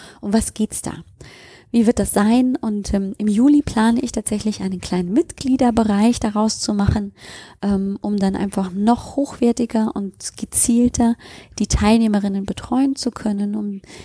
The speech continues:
ihnen besser zur Seite zu stehen mit diesen Fragen. Und, ähm, der Podcast ist praktisch so ein bisschen das Begleitmedium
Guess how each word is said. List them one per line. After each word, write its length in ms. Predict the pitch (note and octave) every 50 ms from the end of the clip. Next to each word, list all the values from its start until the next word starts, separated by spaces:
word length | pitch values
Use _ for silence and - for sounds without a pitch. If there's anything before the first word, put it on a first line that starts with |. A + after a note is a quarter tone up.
| - - - _ _ -
ihnen 340 | G#3 G#3 G#3+ G3+ G3+ G3
besser 380 | - - G3 G#3+ - - A3+ A3+
zur 160 | - - G3+
Seite 260 | G#3 B3 E4 - E4
zu 160 | D4+ - C4+ B3
stehen 400 | - - A#3+ A3+ A3+ A#3 A3+ - - -
mit 420 | G#3+ A#3 A#3+ - - - - -
diesen 260 | A3+ A3 G#3 G#3+ G#3
Fragen. 480 | - - - G3 G3 G3+ G#3 G#3+ G#3 F#3+ - - - - - - _
Und, 300 | - G3+ G#3 G3+ F#3 -
ähm, 140 | F#3+ G3 G3
der 100 | G3 G3
Podcast 560 | - - D#4 - - - - C4 B3+ - -
ist 140 | B3+ - -
praktisch 360 | - A#3 A3+ - - A#3 -
so 120 | - G#3+
ein 80 | G#3 F#3
bisschen 300 | - A#3+ - - C4 A#3+
das 180 | G#3+ G#3 - - - -
Begleitmedium 1500 | - - - - F3+ F#3 G3 A3 D4+ - - - - _ - G#3 G#3+ G#3+ A#3 B3 C4+ C#4 C4+ C4+ A#3+ B3 B3 B3+ C4+ C#4+